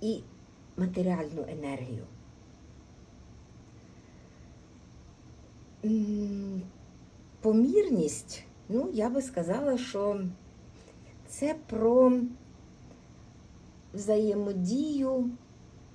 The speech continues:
вас з вищими силами. Це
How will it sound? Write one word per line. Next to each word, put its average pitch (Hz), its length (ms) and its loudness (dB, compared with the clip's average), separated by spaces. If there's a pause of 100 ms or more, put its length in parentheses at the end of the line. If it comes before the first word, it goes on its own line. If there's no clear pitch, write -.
(140)
вас 233 420 -6 (140)
з 190 120 -8
вищими 214 500 0
силами. 147 540 0 (1500)
Це 202 120 -8